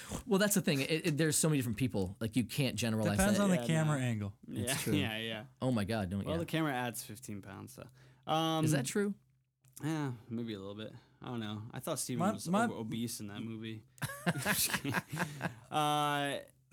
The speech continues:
Speaker 2: By the end of the film,
Speaker 3: yeah.
Speaker 2: I think I've gained,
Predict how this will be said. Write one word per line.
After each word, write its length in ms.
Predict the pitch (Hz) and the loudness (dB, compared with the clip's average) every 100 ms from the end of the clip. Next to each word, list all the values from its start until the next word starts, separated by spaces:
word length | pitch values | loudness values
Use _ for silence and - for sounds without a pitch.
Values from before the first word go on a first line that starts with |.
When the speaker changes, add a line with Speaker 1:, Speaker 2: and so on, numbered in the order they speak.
| 160 - | -12 -2
Speaker 2:
By 140 | 151 151 | 2 2
the 160 | 170 | 4
end 180 | 180 208 | 4 4
of 120 | 226 | 6
the 100 | 214 | 2
film, 480 | - 135 135 180 233 - _ _ | 2 0 2 0 -2 -8 _ _
Speaker 3:
yeah. 260 | 147 135 156 - - - - _ _ _ _ _ | -2 0 -2 -6 -16 -20 -20 _ _ _ _ _
Speaker 2:
I 100 | 147 | -4
think 220 | 147 156 | -2 -2
I've 160 | 147 123 | -2 -2
gained, 380 | 139 131 120 | -4 -2 -4